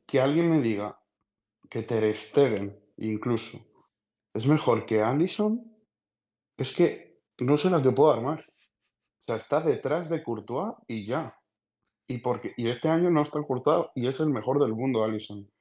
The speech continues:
Pero sin ninguna discusión, sea, yo no he visto a un portero blocar nunca, aparte de Courtois y de Manuel Neuer, no he visto a nadie blocar como bloca Alisson.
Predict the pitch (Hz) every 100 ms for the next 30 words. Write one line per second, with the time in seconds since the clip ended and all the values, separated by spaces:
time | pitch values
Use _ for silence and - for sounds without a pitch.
0 | _ _ - 113 101 - 107 101 98 120
1 | 147 127 - - 113 107 101 _ _ _
2 | - 101 123 147 160 - 156 - 139 135
3 | 131 131 120 110 104 107 107 104 117 110
4 | - 110 131 147 147 - 294 _ _ _
5 | - 107 117 139 147 131 110 110 - 107
6 | 110 113 113 107 104 104 110 104 98 98
7 | 110 165 233 _ _ _ _ _ _ _
8 | _ _ _ - 131 147 147 143 120 107
9 | 107 107 101 139 190 - 123 107 95 110
10 | 131 120 107 107 - 95